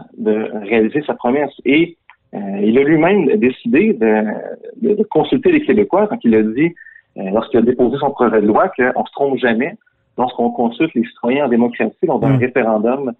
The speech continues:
Speaker 1: euh, potentiel. Donc, euh, je conviens que, euh, l'échéancier est plus serré actuellement, mais, euh, s'il a toujours la volonté, euh, de, d'honorer sa parole, il y a encore le temps. Puis pour terminer, on l'a vu récemment, lors d'un point de presse de la santé publique, de dire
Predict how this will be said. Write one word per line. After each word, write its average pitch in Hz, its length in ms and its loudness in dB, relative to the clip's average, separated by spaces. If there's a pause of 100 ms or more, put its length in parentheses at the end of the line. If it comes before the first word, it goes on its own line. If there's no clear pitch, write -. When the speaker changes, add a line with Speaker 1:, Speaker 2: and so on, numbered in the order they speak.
(340)
Speaker 1:
euh, 98 80 -6 (100)
potentiel. 131 600 0
Donc, 117 320 0
euh, 117 180 2 (460)
je - 220 -6
conviens 147 440 0
que, 170 120 -6
euh, 117 160 2 (180)
l'échéancier 117 1040 -2
est 104 120 -6
plus - 240 -2
serré 120 360 4
actuellement, 135 640 0 (420)
mais, 120 400 2
euh, 104 200 -2 (140)
s'il 135 120 0
a 139 40 2
toujours 147 220 4
la 139 120 4
volonté, 135 680 0
euh, 107 40 -6 (540)
de, 104 380 -6
d'honorer 123 440 2
sa 127 80 0
parole, 147 420 2
il 120 60 0
y 120 40 4
a 123 80 4
encore 135 220 0
le 110 80 -4
temps. 165 220 -4
Puis - 120 -20
pour 143 160 -4
terminer, 135 420 0
on 147 80 0
l'a 117 120 2
vu 139 140 0
récemment, 143 560 -2 (420)
lors 117 120 -2
d'un 117 120 0
point 120 160 -2
de 110 60 -2
presse 147 400 -4
de 117 60 -2
la 117 140 -2
santé 120 220 -4
publique, 139 400 0
de 120 100 2
dire 143 240 2